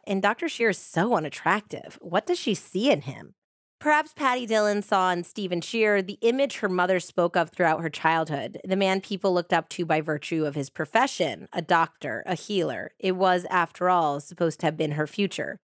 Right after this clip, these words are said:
The pampered child, the talented teenager who turned heads, the helping nurse, and ultimately, maybe the doctor's wife.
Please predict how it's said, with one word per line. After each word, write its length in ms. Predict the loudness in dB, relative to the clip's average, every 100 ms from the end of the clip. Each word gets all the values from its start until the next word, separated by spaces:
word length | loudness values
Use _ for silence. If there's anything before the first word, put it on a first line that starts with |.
| _ _
The 80 | -6
pampered 380 | 0 0 2 0
child, 480 | 0 0 0 -4 -6
the 60 |
talented 460 | -2 0 2 0 -6
teenager 420 | -2 0 0 -2
who 100 | -4
turned 320 | -4 -4 -4
heads, 400 | -2 -2 -2 -6
the 100 | -4
helping 380 | 2 2 2 0
nurse, 360 | 0 -2 -6 -8
and 140 | -6 -4
ultimately, 840 | -2 -4 -2 -2 0 0 0 -2 -6 _ _ _
maybe 300 | -4 -2 0
the 120 | 0
doctor's 440 | 2 0 -2 -8 -6
wife. 640 | -10 -10 -18 -20 -20